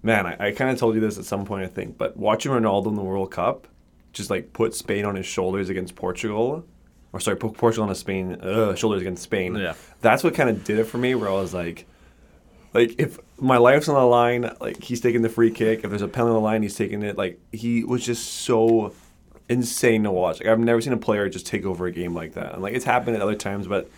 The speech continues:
Speaker 1: again, internationally, domestically, like, we can go into it at some point. But
Speaker 2: Well,
Speaker 1: yeah.
Speaker 2: yeah, that's the thing is there, the conversation start or, like, kind of comes to a boiling point when you talk about, like,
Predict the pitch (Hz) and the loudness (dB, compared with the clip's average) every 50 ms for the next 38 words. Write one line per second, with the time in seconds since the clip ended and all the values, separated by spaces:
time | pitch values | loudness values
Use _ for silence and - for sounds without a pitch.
0 | - - - - - 113 123 131 - 117 110 113 113 107 107 107 117 117 - - | -20 -20 -12 -6 -2 2 2 2 2 2 0 0 2 2 4 4 4 4 2 0
1 | 120 117 113 117 110 - 101 104 107 107 - - 95 - 110 104 101 95 85 78 | 2 4 4 4 4 2 0 0 -2 -2 -2 -6 -8 -4 -4 -2 -2 -2 -4 -4
2 | - 92 120 123 131 131 117 104 98 104 101 98 90 95 85 87 85 - - 87 | -2 0 2 2 2 2 2 2 0 0 -2 -4 -6 -6 -6 -6 -6 -8 -8 -8
3 | 87 85 - 90 - - 85 - 90 - - - - _ - _ _ _ - 147 | -8 -8 -8 -10 -10 -10 -8 -8 -8 -8 -8 -10 -14 _ -20 _ _ _ -4 2
4 | 156 135 113 101 95 95 98 104 107 104 - 107 98 110 104 101 92 92 95 104 | 4 4 4 4 4 2 2 2 0 0 0 -4 -4 -4 -2 -2 -2 -4 -4 -2
5 | 98 95 90 - _ _ _ _ _ _ _ - - _ _ _ _ _ - _ | -2 -4 -4 -6 _ _ _ _ _ _ _ -20 -20 _ _ _ _ _ -20 _
6 | _ _ _ - - 117 123 120 135 123 113 101 - 120 104 95 - 104 95 95 | _ _ _ -12 -8 -8 -4 -2 0 0 0 0 -2 -2 -4 -4 -4 -6 -6 -8
7 | 101 - - - - - - - 101 - - 117 107 98 92 87 85 80 - - | -8 -12 -18 -18 -16 -8 -4 -4 -4 -4 -4 -6 -6 -6 -6 -8 -8 -12 -12 -14
8 | 135 - _ _ - - - 107 95 95 90 90 - - - 104 101 95 - - | -18 -20 _ _ -20 -14 -10 -6 -6 -6 -6 -8 -10 -10 -8 -8 -8 -8 -8 -6
9 | 110 92 87 90 92 - _ _ _ _ - 98 104 95 92 92 101 98 104 104 | -6 -6 -4 -6 -8 -10 _ _ _ _ -8 -6 -6 -6 -6 -6 -6 -6 -4 -4
10 | 101 95 - 110 98 87 87 90 85 90 87 - 92 87 87 - - 90 87 90 | -6 -6 -8 -8 -8 -8 -6 -8 -8 -8 -8 -6 -6 -6 -6 -6 -4 -4 -4 -4
11 | 90 85 | -4 -8